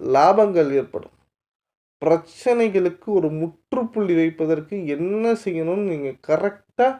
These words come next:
முடிவெடுத்து செய்யக்கூடிய தெளிவை புதன் பகவான் ஏற்படுத்தி தருவார். ஆசைப்பட்ட விஷயங்கள், எதிர்பார்த்த விஷயங்கள் கண்டிப்பா நடக்கிறதுக்கு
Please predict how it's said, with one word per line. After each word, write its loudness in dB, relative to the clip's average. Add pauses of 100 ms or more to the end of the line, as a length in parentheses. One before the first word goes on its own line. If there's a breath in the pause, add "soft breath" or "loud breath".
(500 soft breath)
முடிவெடுத்து 0
செய்யக்கூடிய -4 (200)
தெளிவை 2
புதன் 0
பகவான் -2
ஏற்படுத்தி -4
தருவார். -14 (640 soft breath)
ஆசைப்பட்ட 2
விஷயங்கள், -4
எதிர்பார்த்த 2
விஷயங்கள் -4 (220)
கண்டிப்பா -4 (200)
நடக்கிறதுக்கு -4